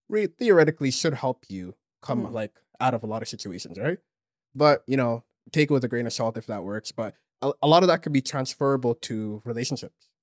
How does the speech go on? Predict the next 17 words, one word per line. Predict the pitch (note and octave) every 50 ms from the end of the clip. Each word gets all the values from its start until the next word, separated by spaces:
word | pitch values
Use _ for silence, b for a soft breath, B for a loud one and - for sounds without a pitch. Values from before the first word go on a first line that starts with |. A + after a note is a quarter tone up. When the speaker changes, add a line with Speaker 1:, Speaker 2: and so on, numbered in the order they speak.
| _ -
Speaker 1:
It's | A#2+ B2 -
not | D3 D3 C3+ A2
just | B2 B2+ -
something | - A#2+ B2 A2+ A2 G#2 F#2+
business | G2+ A2+ A2 - A2 - -
related, | G#2+ G2 G2 G#2 G2+ - - _ _ _ _ _
you | - -
know? | A2+ B2+
Speaker 2:
Like, | C3 -
Speaker 1:
Don't | - D#3+ F3+
get | F3+ D3+
me | C#3
Speaker 2:
give | C3
Speaker 1:
wrong. | D#3+ E3+ F3+
Speaker 2:
us | F3+ -
an | G#3
example. | G#3 A#3 - G#3 G#3+ G#3+ - - G#3+ -